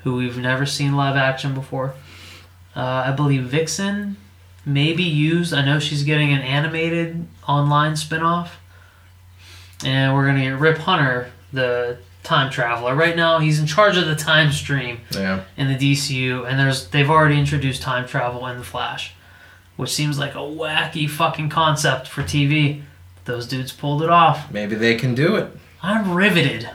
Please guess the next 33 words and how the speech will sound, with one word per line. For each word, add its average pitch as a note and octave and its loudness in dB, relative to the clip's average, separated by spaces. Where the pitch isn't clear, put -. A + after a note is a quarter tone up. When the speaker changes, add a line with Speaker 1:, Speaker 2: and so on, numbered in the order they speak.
Speaker 1:
when C#3+ 2
I've C#3+ 4
watched C#3 0
the C#3+ -2
last C#3 2
couple C#3+ 0
episodes C3 -2
of B2 -8
The B2 -10
Flash. B2 -4
Like, C#3+ -6
I'm D#3 4
in. B2+ 0
Last D4 4
couple B3+ 6
Arrow G#3 8
episodes, F#3+ 2
I'm G#3+ -2
like, A3 -2
"Meh, A#3 0
maybe F#3 -2
I'll D#3 0
check E3 0
my D3+ 0
phone D#3+ 2
for E3 0
a D#3 4
minute." D3+ 4
But C#3 -6
Flash, - 2
I F#3 2
am G3 2
fucking - -2